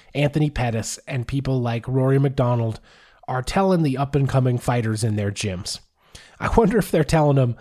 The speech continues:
like, "Yeah, man, you could go to the U F C and you could make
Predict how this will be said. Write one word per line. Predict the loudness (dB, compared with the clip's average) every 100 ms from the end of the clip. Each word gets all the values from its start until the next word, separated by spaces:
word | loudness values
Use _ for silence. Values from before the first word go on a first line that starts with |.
| -10
like, | -6 -4
"Yeah, | -2 0
man, | 0 0 -2
you | -6
could | -6
go | 0 0
to | 0
the | -4 -2
U | 2 2
F | 2
C | -2 -2 -4 -4
and | -2 0
you | 0
could | 0
make | 2 0 -4